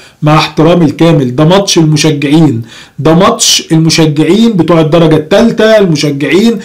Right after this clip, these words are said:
اللي بيبقوا رايحين من الساعة اتنين الظهر ولا تلاتة العصر، رايحين تشجيع من أول دقيقة بيخش فيها الملعب لآخر دقيقة بيودع فيها،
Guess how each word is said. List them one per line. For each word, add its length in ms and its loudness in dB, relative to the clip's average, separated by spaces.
اللي 180 4
بيبقوا 420 0
رايحين 640 0
من 140 0
الساعة 320 0
اتنين 500 2
الظهر 420 2
ولا 240 2
تلاتة 400 -2
العصر، 440 -2
رايحين 600 2
تشجيع 600 2
من 200 -2
أول 500 0
دقيقة 240 0
بيخش 340 2
فيها 220 2
الملعب 440 2
لآخر 400 0
دقيقة 260 0
بيودع 500 0
فيها، 400 -2